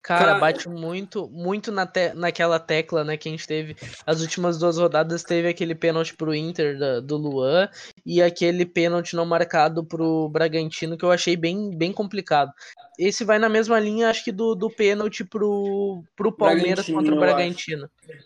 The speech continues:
Speaker 2: É.
Speaker 1: É, é um pênalti muito difícil, cara, muito difícil mesmo. Porque, tipo, ah, eu vejo que a mão dele tá,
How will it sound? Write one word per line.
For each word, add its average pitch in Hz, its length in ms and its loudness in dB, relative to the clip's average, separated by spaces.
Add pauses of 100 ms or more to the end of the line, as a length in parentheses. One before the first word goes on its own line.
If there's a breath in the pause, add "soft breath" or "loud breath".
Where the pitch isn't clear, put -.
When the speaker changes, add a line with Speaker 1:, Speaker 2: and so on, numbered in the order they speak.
(240)
Speaker 2:
É. 165 400 6
Speaker 1:
É, - 60 2
é 185 40 4
um 196 100 2
pênalti 202 380 0
muito 196 540 -4
difícil, 151 480 -14
cara, 131 200 -8
muito 160 320 -10
difícil 202 360 -10
mesmo. 165 280 0 (460 loud breath)
Porque, 190 400 0
tipo, 214 460 4
ah, 190 260 6
eu 196 160 6
vejo 220 320 2
que - 100 -4
a 247 80 4
mão 220 300 0
dele 208 260 2
tá, 185 280 2